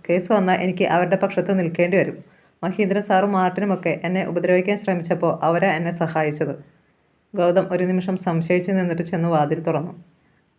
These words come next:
വാതിലിന് പുറമേയുള്ള പാസേജിൽ അഷ്ടമൂർത്തി നിൽപ്പുണ്ടായിരുന്നു. അല്പം മാറി ജിംസണും ഡോണ്ടിയും മാളിയേക്കലും. "നിങ്ങളാണോ അഡ്വക്കേറ്റ് അഷ്ടമൂർത്തി?" ഗൗതം ചോദിച്ചു. "അതെ."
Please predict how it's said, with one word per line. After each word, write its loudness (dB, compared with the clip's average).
വാതിലിന് 2
പുറമേയുള്ള 2
പാസേജിൽ 0
അഷ്ടമൂർത്തി -4
നിൽപ്പുണ്ടായിരുന്നു. -2
അല്പം 0
മാറി 0
ജിംസണും -2
ഡോണ്ടിയും 0
മാളിയേക്കലും. -4
"നിങ്ങളാണോ 0
അഡ്വക്കേറ്റ് -2
അഷ്ടമൂർത്തി?" -4
ഗൗതം -2
ചോദിച്ചു. -4
"അതെ." 0